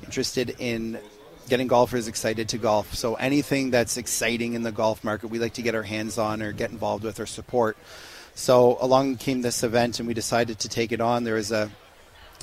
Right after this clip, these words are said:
title sponsor already involved, the Commissionaires, uh, an amazing charity, Soldier On. Um,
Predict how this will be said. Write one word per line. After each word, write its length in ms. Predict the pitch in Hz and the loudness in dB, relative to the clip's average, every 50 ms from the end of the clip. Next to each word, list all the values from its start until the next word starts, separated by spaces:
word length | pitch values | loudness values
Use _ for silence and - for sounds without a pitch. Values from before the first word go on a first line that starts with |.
| - - | -14 -2
title 260 | - 135 127 123 127 | 2 4 4 4 4
sponsor 400 | - - - 120 120 117 - 127 | 2 2 2 2 2 2 2 2
already 260 | 117 117 120 113 113 120 | 4 4 4 4 2 -2
involved, 400 | 113 104 113 113 123 135 131 127 | -2 2 4 6 6 6 4 2
the 80 | 117 | -2
Commissionaires, 920 | - - 123 117 117 - - 123 113 113 117 127 143 151 147 - - - - - - - - - - - | -4 -4 -4 -4 -2 -2 -2 -2 0 2 4 4 4 4 2 -2 -4 -4 -8 -12 -18 -20 -20 -20 -6 2
uh, 220 | 117 117 117 98 113 | 4 4 6 4 4
an 80 | 117 | 0
amazing 480 | 117 117 120 123 131 123 113 123 123 117 | 0 2 2 2 2 2 2 0 -2 -2
charity, 460 | - - 123 117 120 123 123 127 131 | 0 2 4 4 6 4 4 2 -2
Soldier 440 | - - - 123 123 117 110 117 113 | -4 -2 0 0 0 0 0 -2 0
On. 360 | 110 110 117 127 139 151 151 - - - - - - - - - - - - - - | 2 2 2 2 2 0 -4 -12 -20 -20 -20 -20 -20 -20 -20 -20 -20 -20 -20 -14 -10
Um, 500 | - - - - - 113 110 110 117 - | -8 -8 -6 -6 -6 -8 -8 -8 -10 -12